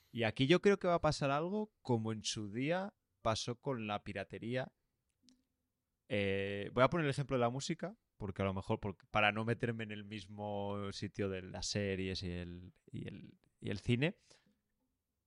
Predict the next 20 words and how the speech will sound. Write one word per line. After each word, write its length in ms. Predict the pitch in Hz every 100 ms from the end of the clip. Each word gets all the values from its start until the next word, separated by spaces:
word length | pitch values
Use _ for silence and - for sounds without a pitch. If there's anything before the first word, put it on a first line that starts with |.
| _
que 120 | 107 -
cómo 240 | 123 147
se 160 | 156 131
venció 680 | 127 117 - 127 123 120 117
a 80 | 113
todo 240 | 120 120
esto 280 | 113 120 113
de 100 | 113
Napster 1040 | 127 123 120 - - 107 107 107 107 107
y, 120 | 104
y 140 | 110 107
el 140 | 104
compartir 720 | 110 98 104 101 107 104 95
canciones, 560 | 107 101 131 160 107 - _ -
pues 160 | 101
poniendo 280 | 110 110 117
servicios 420 | 123 120 113 117
de 80 | 117
streaming 460 | - 135 135 151 170 _ _ _ _ _ _ _ _ _ _ _ _ _ _ - _ _ _ _ -
que 360 | 117 117 -